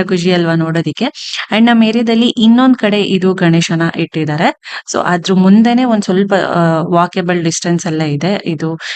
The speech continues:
ಇದು ಇವ್ರು ಬೇರೆಯವ್ರು, ಆ, ಇಟ್ಟಿರೋದು, ಅಂದ್ರೆ ನಮ್ಮ ಏರಿಯಾಗೆ ಬರುತ್ತೆ ಇವು ಎರಡೂ ಕೂಡ. So ಇದು ಕೂಡ ಅಷ್ಟೇ ಸಿಕ್ಕಾಪಟ್ಟೆ ಚೆನ್ನಾಗಿತ್ತು. ಮಂಟಪ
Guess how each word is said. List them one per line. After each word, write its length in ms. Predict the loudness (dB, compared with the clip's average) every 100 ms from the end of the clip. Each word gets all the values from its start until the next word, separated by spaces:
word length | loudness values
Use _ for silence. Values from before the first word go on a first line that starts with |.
| -8 0
ಇದು 680 | 0 2 2 2 0 0
ಇವ್ರು 360 | 2 2 2 2
ಬೇರೆಯವ್ರು, 540 | 2 2 2 2 0
ಆ, 240 | -2 -2 -2
ಇಟ್ಟಿರೋದು, 520 | -4 -2 -4 -2 0
ಅಂದ್ರೆ 260 | 2 4 4
ನಮ್ಮ 220 | 4 2
ಏರಿಯಾಗೆ 380 | 2 0 0 0
ಬರುತ್ತೆ 380 | 0 -2 -2 -4
ಇವು 100 | -4
ಎರಡೂ 320 | -2 -2 -2
ಕೂಡ. 200 | -2 -2 -2 -2 -16 -18 _ _ _ _ _ _ -4
So 140 | 2 2
ಇದು 180 | 2
ಕೂಡ 160 | 2 0
ಅಷ್ಟೇ 260 | 0 -2 -4
ಸಿಕ್ಕಾಪಟ್ಟೆ 560 | -4 -8 -6 -4 -4 -4
ಚೆನ್ನಾಗಿತ್ತು. 640 | -2 0 0 0 -4 0
ಮಂಟಪ 460 | 0 2 0 -2